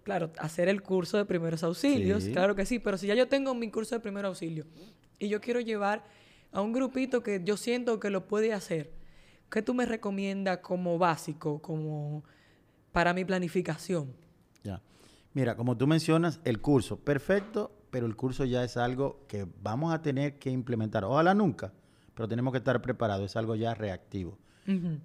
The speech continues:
Speaker 2: Tú mencionas la parte preventiva, para que no me pase
Speaker 1: Ujú.
Speaker 2: nada. Número uno, debo conocer hacia dónde voy. ¿Mm? ¿Cómo es la zona?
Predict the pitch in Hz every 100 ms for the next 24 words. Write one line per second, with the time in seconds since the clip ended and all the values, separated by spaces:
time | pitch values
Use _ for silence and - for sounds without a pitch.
0 | - - 127 127 135 135 117 117 110 113
1 | 113 110 101 90 90 90 90 92 98 90
2 | 117 110 165 160 95 90 87 - - -
3 | - _ 139 151 165 165 180 185 143 135
4 | 135 139 120 120 120 - 107 104 123 113
5 | 98 92 90 - _ _ _ 117 135 160
6 | - - _ _ - 117 120 117 117 -
7 | 110 92 - 120 113 95